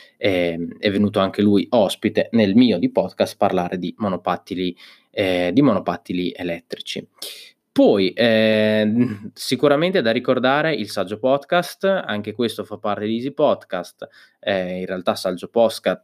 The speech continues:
Saggio Podcast di Saggiamente, comunque anche questo è un signor podcast, non è, <laughs> come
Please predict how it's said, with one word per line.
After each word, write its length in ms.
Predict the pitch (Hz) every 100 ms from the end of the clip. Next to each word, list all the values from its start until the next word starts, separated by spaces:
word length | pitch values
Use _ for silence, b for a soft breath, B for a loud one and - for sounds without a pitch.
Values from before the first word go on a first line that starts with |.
| -
Saggio 380 | - 107 98 95
Podcast 420 | 110 104 95 -
di 80 | 98
Saggiamente, 760 | - 87 95 110 123 98 90
comunque 540 | - 98 107 95 90 - b b _ -
anche 220 | 98 -
questo 400 | 220 - - 80
è 160 | 78 67
un 360 | 65 64 95
signor 400 | - - 104 98
podcast, 600 | - 113 117 - 143 -
non 180 | 95 101
è, 220 | 104 107 -
<laughs> 500 | 107 - 110 104 -
come 340 | 104 98